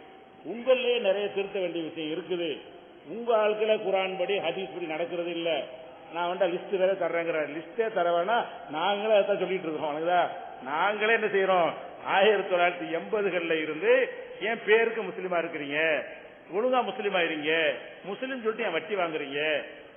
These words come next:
முஸ்லிம் சொல்லிட்டு ஏன் வரதட்சணை வாங்குறீங்க, முஸ்லிம் சொல்லிட்டு ஏன் குடிக்கிறீங்க, முஸ்லிம் சொல்லிட்டு ஏன் மோசடி செய்றீங்க, இப்படின்னு சொல்லி எங்க மக்களுடைய குரான்ல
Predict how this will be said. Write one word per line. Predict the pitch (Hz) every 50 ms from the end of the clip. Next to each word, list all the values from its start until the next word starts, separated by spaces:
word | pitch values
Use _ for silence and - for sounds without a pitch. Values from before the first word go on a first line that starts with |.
| -
முஸ்லிம் | - 170 190 - 262 269 262 233
சொல்லிட்டு | 214 214 233 226
ஏன் | 185 170
வரதட்சணை | 175 196 208 202 185 175 170
வாங்குறீங்க, | 165 156 147 147 143 135 143 151 156 156 143 117 - - - - -
முஸ்லிம் | - 180 196 - 247 262 240 202
சொல்லிட்டு | 220 220 233 208
ஏன் | - -
குடிக்கிறீங்க, | 208 220 - - 180 160 147 143 147 156 160 156 139 110 - - - - - -
முஸ்லிம் | - 175 202 - 254 269 269 240
சொல்லிட்டு | 233 226 - 240 226
ஏன் | 214 190 185
மோசடி | 226 233 202 220 214 165
செய்றீங்க, | 180 180 170 165 151 147 160 170 170 160 139 - - - - - -
இப்படின்னு | 180 185 - 302 277 254 240 214 -
சொல்லி | 185 175 170 175 180 175 156 156
எங்க | 170 214 254 269 262 285 269 247
மக்களுடைய | 214 202 208 - 208 196 180 175 160 156 143 147 147 165 175 185 185 180 - - - - - - -
குரான்ல | - - 202 220 214 214 214 208 208 196